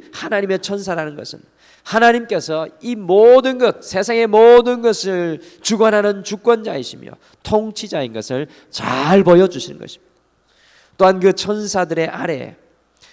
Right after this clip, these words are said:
네 개의 수레바퀴가 십오 절에서 이십일 절에 나오고 있습니다. 특별히 그 수레바퀴는 엄청나게 큰데요. 그 십팔 절 말씀에 보시면 둘레를 돌아가면서 그 눈이 그 수레바퀴에 가득하였다는 것입니다.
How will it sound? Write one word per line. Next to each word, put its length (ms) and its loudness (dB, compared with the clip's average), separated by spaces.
네 280 2
개의 220 2
수레바퀴가 760 -4
십오 400 -4
절에서 400 -4
이십일 480 -12
절에 200 -8
나오고 340 -10
있습니다. 460 -18
특별히 340 0
그 160 0
수레바퀴는 720 -2
엄청나게 680 -6
큰데요. 600 -8
그 400 4
십팔 420 -4
절 160 -6
말씀에 320 -6
보시면 420 -12
둘레를 540 4
돌아가면서 760 -4
그 420 -2
눈이 500 -2
그 140 -6
수레바퀴에 600 -2
가득하였다는 1080 -2
것입니다. 600 -20